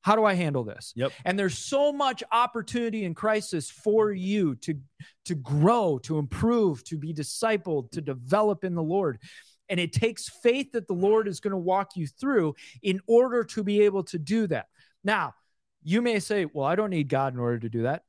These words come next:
Speaker 1: True, you can develop on your own. That's fine. But in a spiritual, eternal sense, you'll never make it out alive.
Speaker 2: Truth.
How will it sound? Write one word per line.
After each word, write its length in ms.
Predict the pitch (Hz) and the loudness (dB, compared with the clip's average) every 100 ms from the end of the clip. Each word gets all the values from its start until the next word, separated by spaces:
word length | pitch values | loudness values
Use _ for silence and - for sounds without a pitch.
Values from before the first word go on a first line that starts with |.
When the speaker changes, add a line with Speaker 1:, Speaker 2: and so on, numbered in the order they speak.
| _ _ _ | _ _ _
Speaker 1:
True, 400 | - 370 247 117 _ | -2 0 2 -2 _
you 160 | 165 247 | 0 0
can 200 | 277 285 | -2 -8
develop 440 | 220 175 202 190 | -2 0 0 -4
on 180 | 139 151 | -4 -4
your 160 | 208 | -2
own. 280 | 320 254 139 - _ - | 0 -2 -4 -10 _ -8
That's 220 | 208 - | -8 -8
fine. 500 | - 277 247 156 117 | -2 0 0 -2 -4
But 140 | 170 185 | -2 0
in 120 | 196 | 0
a 80 | 190 | -4
spiritual, 840 | 165 - 254 285 294 - 277 269 - | -6 -4 0 2 0 -2 -6 -6 -6
eternal 680 | 226 - - 247 247 247 220 | -8 -8 -2 0 0 0 -2
sense, 580 | - - 247 202 156 - | -4 -4 0 0 -2 -4
you'll 140 | 190 | -4
never 420 | 180 196 208 220 | 0 0 0 0
make 300 | 208 196 190 | 0 -4 -4
it 80 | 196 | -2
out 200 | 185 175 | 0 0
alive. 580 | 175 175 170 156 113 92 | 0 0 2 2 0 -6
Speaker 2:
Truth. 400 | - 127 117 - | -6 -4 -4 -8